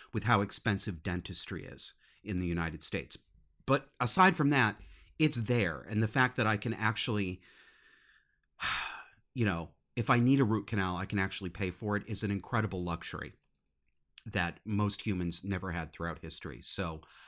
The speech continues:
um, there are some upsides to modern <laughs> life, and I need to be more grateful. Want to talk about,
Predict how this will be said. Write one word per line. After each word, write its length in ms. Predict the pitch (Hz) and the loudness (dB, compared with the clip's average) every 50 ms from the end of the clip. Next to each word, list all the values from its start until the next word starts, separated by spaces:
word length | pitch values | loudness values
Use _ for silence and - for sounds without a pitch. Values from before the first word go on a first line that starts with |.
| - - - - | -20 -20 -18 -10
um, 320 | - 85 85 87 87 82 - _ _ _ _ _ _ _ _ _ _ _ _ _ - | -8 -6 -6 -4 -6 -8 -10 _ _ _ _ _ _ _ _ _ _ _ _ _ 0
there 120 | 127 131 | 2 4
are 180 | 139 120 127 139 | 6 6 4 4
some 220 | 131 - 127 120 | 4 2 0 0
upsides 480 | 95 95 101 - - 107 101 90 - - | 0 -2 -4 -4 -2 0 0 0 -2 -4
to 80 | - | -2
modern 320 | 92 90 85 85 82 80 78 | -2 0 0 0 -2 -4 -4
<laughs> 80 | 80 - | -4 -6
life, 320 | - - - - - - _ _ _ _ - - - - _ - - _ - | -6 -6 -6 -10 -10 -10 _ _ _ _ -12 -12 -12 -12 _ -20 -12 _ 0
and 140 | 135 117 | 2 2
I 100 | 127 139 | 2 2
need 200 | 147 143 123 113 - | 2 2 2 0 -2
to 60 | - | -4
be 140 | - 113 113 | -2 0 2
more 260 | 104 104 107 110 117 | 2 2 2 2 0
grateful. 640 | 110 - - 107 98 - - - 87 76 82 - - - - - _ _ _ _ _ _ _ _ _ _ - - - - - - - - - - - - - - - _ _ _ _ - _ _ - - - - - - - - - - - - - - - - - - _ _ _ _ _ _ _ _ _ _ _ _ - | -2 0 0 0 0 -2 -6 -8 -8 -8 -8 -10 -14 -20 -20 -20 _ _ _ _ _ _ _ _ _ _ -20 -20 -18 -16 -14 -14 -14 -14 -14 -16 -18 -20 -20 -20 -20 _ _ _ _ -20 _ _ -20 -20 -20 -20 -20 -20 -20 -20 -20 -20 -20 -20 -20 -20 -20 -20 -20 -20 _ _ _ _ _ _ _ _ _ _ _ _ -2
Want 220 | - 180 254 302 302 | 4 6 8 8 8
to 60 | - | 8
talk 220 | - 226 214 214 | 8 6 6 6
about, 380 | 185 156 156 143 135 123 107 | 8 8 10 10 8 8 4